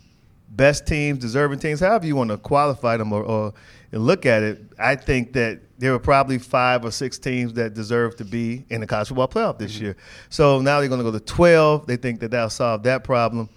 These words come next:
Speaker 1: I think thirteen and fourteen teams in that slot, they're gonna be kinda pissed, you know. So it's, it's, you're not gonna get away from that, in my,
Speaker 2: Yeah.
Speaker 1: in my opinion. But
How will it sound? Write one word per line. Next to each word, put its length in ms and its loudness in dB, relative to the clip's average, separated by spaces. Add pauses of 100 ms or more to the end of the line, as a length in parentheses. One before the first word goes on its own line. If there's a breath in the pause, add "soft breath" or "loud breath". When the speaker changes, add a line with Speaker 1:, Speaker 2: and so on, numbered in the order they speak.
(760 loud breath)
Speaker 1:
I 80 -2
think 360 2 (140)
thirteen 480 0
and 80 -4
fourteen 760 2 (200)
teams 400 -2 (300)
in 140 -2
that 180 2
slot, 400 0
they're 140 -2
gonna 160 0
be 180 -2
kinda 360 -4
pissed, 440 -6
you 80 -8
know. 120 -4
So 240 -2
it's, 280 -4
it's, 300 -4
you're 100 8
not 200 4
gonna 160 4
get 120 6
away 200 6
from 200 -6
that, 200 2
in 80 -4
my, 200 2
Speaker 2:
Yeah. 120 -2
Speaker 1:
in 60 0
my 140 2
opinion. 460 0
But 240 0